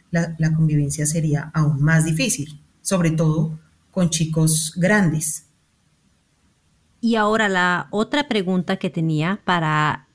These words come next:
Speaker 2: terminar este episodio con algo un poquito positivo,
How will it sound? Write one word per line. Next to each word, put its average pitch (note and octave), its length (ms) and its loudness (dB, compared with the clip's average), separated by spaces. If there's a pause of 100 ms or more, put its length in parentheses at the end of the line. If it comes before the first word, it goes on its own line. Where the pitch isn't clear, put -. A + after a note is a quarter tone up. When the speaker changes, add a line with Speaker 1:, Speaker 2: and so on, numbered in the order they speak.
(140)
Speaker 2:
terminar G3+ 560 2
este G#3+ 800 0
episodio G3 840 0 (440)
con A3+ 180 2
algo G#3+ 200 2
un G#3+ 80 2
poquito A#3+ 420 0
positivo, A#3 720 0